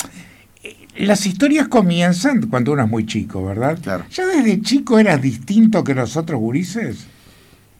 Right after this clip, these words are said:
Speaker 2: Y bueno, vengo de una historia bastante, este, particular.
Speaker 1: A
Speaker 2: Eh,
Speaker 1: ver.
Speaker 2: mis papás se separaron cuando yo era muy chico y yo era el Juancito del barrio, ¿no? El Juancito que los vecinos llamaban para hacer los mandados, este,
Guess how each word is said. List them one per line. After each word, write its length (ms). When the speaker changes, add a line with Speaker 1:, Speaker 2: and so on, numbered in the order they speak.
Speaker 2:
Y 100
bueno, 300
vengo 300
de 60
una 120
historia 360
bastante, 420
este, 420
particular. 880
Speaker 1:
A 100
Speaker 2:
Eh, 40
Speaker 1:
ver. 400
Speaker 2:
mis 240
papás 320
se 100
separaron 480
cuando 220
yo 100
era 120
muy 180
chico 320
y 100
yo 140
era 100
el 60
Juancito 480
del 100
barrio, 400
¿no? 240
El 80
Juancito 420
que 360
los 180
vecinos 500
llamaban 460
para 160
hacer 220
los 100
mandados, 920
este, 680